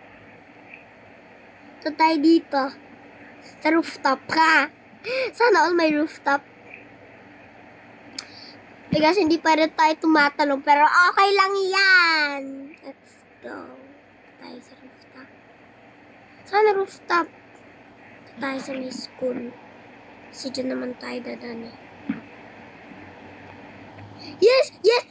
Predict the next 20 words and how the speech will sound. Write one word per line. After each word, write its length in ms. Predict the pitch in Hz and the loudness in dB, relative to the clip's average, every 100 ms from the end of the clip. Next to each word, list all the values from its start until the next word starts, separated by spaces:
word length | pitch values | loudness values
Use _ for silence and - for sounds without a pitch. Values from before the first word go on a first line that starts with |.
| - _ _ - - | -18 _ _ -20 -16
Sa 80 | 302 277 | -6 -4
bubong 320 | 277 320 330 | 0 4 4
na 80 | 349 | 2
sana 400 | 370 330 311 392 | 0 2 2 0
eh. 800 | 415 370 311 294 269 254 247 254 - - - - | 0 0 0 2 2 0 -4 -10 -20 -20 -20 -16
Pangit 400 | - 262 285 392 - | -4 -2 -2 -4 -4
eh. 240 | 311 269 240 | -6 -4 -6
Sa 80 | - | -8
bubong 400 | 277 277 269 294 | -4 -2 0 0
na 80 | 311 | -2
sana. 640 | - 294 262 254 - - - - - - | -4 -6 -6 -6 -12 -14 -16 -20 -20 -4
Pero 160 | 311 349 | 2 2
anyways, 1040 | - 392 427 466 359 320 311 320 349 - - - | 4 2 2 4 6 6 6 4 0 -8 -20 -16
punta 240 | 320 370 | -4 -2
na 160 | 403 403 | -2 0
tayo 160 | 370 403 | 0 0
sa 160 | 508 | -4
school. 920 | - - 453 480 466 440 427 415 415 415 | -12 -2 4 6 6 4 2 0 0 0
Let's 320 | 359 370 - | -2 -4 -8
go! 320 | 277 302 339 | -8 -4 2